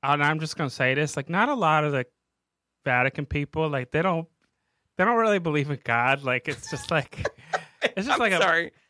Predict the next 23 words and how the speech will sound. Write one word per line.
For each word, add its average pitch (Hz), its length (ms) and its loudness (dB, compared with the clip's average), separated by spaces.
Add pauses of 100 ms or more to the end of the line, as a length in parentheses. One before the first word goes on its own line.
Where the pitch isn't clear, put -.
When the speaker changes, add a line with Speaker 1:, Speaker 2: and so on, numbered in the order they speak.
(140)
Speaker 2:
I'm 202 120 2
sorry. 135 260 2
That, 143 200 -2
that 156 180 0
can't 147 180 0
possibly 113 340 0
be 110 120 -12
true. - 240 -14
Speaker 1:
No, 233 120 0
I'm 233 180 2
Speaker 2:
You're 214 80 -2
saying 156 160 0
Speaker 1:
serious. 147 220 2
Speaker 2:
that 143 200 0
the 139 80 -10
people 180 400 0
in 156 140 2
the 143 60 2
Vatican 135 500 0
don't 117 200 0
believe 113 260 -2
in 104 80 -10
God. 95 320 -8